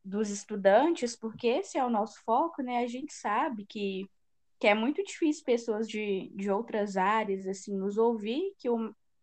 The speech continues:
o mais fácil mesmo é conseguir atingir esse público, estudante, principalmente da instituição que a gente tá inserido, né? Então, foi muito importante trazer,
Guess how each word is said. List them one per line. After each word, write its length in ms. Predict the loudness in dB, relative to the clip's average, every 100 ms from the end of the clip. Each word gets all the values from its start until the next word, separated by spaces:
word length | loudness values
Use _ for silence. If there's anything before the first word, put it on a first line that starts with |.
| -10
o 80 | 0
mais 320 | 2 2 0
fácil 360 | -2 -2 -2 -2
mesmo 260 | -2 -2
é 60 | -4
conseguir 460 | -4 -8 -8 -4
atingir 600 | -4 -2 -2 -2 -4 -8 -14 _ _ -6
esse 300 | -4 -4 -8
público, 500 | -2 0 0 -2 -8
estudante, 640 | -8 -8 0 2 4 0 -2
principalmente 960 | -4 -2 2 2 2 -2 -6 -10 -12 -4
da 200 | 0 2
instituição 680 | 0 -4 -4 -4 -2 -4 -6 -12 _ -4
que 80 |
a 60 | -2
gente 260 | 0 -2 0
tá 140 | 0
inserido, 720 | -2 -2 -2 0 -2 -2 0
né? 200 | 0 0 -4 _ _ _ -4
Então, 1040 | -2 0 2 4 6 6 4 4 2 0 -2
foi 220 | 4 4
muito 260 | 4 2
importante 880 | 0 4 2 2 -2 0 0 -4 -4
trazer, 760 | 0 0 2 0 2 0 -2